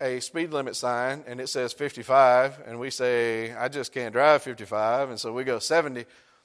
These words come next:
what we're saying is, "We know better than the person that put up the speed limit. We know better than the lawmakers.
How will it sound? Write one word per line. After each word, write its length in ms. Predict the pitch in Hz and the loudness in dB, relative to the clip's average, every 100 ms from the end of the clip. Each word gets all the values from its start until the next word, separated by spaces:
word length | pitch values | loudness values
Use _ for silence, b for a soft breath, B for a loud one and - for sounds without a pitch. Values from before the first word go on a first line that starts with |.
| b - | b -2
what 120 | 175 | 0
we're 100 | 165 | 0
saying 340 | - 160 156 | 0 0 0
is, 260 | 139 135 135 | -2 -4 -4
"We 140 | 151 | -2
know 100 | 185 | 0
better 480 | 160 143 147 120 135 _ _ _ | 4 4 4 0 -6 _ _ _
than 220 | 135 131 | -8 -6
the 80 | 127 | -6
person 400 | 117 135 127 127 | -4 -4 -4 -8
that 80 | 123 | -6
put 160 | 127 | -4
up 140 | 123 113 | -4 -6
the 60 | |
speed 240 | - 147 135 | -12 -10 -8
limit. 220 | 113 95 | -8 -8
We 120 | 120 | -6
know 120 | 151 | -4
better 320 | 143 139 135 127 | 0 2 2 -2
than 160 | 127 | -4
the 120 | 123 | -4
lawmakers. 760 | 123 131 127 110 95 85 85 | 2 2 2 -2 -8 -14 -20